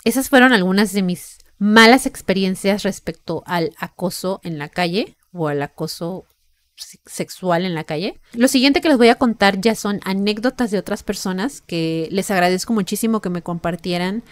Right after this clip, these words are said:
sus experiencias. Muchas son experiencias bastante fuertes. Otras son otro tipo de abusos también, porque también me compartieron como otro tipo de abusos. Y,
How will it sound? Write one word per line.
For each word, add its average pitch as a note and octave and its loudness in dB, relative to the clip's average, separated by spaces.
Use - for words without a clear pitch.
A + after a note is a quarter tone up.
sus - -4
experiencias. G#3 0
Muchas G#3 0
son G3+ -4
experiencias F3+ -4
bastante E3 -4
fuertes. - 0
Otras A3 4
son A3 0
otro A3 2
tipo G#3+ 0
de G3+ 2
abusos G#3 -2
también, E3+ -4
porque F3 -10
también E3 -6
me F3+ -10
compartieron E3 -8
como E3 -8
otro D#3+ -10
tipo - -10
de D3+ -4
abusos. F#3 -10
Y, G#3+ 0